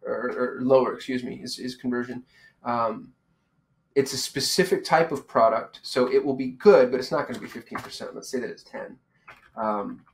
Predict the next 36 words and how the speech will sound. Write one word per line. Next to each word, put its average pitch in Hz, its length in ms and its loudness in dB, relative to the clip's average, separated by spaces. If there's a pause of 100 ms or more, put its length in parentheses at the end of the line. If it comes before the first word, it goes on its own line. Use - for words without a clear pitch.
(220)
bam, 98 400 -6
here 113 100 -8
we 110 100 -8
go. 90 300 -8 (320)
And 120 240 -2
we 151 140 4
run 190 300 6
campaigns 135 460 0
like 107 160 -4
this. 123 220 -14
We've 127 100 -2
got 143 220 0
clients, 131 300 2
I've 127 120 0
got 139 160 0
one 135 120 2
right 123 180 4
now, 127 260 6
he 123 120 -6
sells 123 260 -4
a, - 60 -10
a 110 260 -10
special 127 320 -6
type 127 160 -8
of - 80 -16
ball 117 180 0
cap, 110 300 -8 (400)
and 113 340 -10
he's 120 160 -8
got 123 140 -2
a 110 240 -4
two - 140 -16
thousand 120 360 -4
plus - 460 -6 (100)
percent, - 380 -10 (200)
uh, 107 240 -8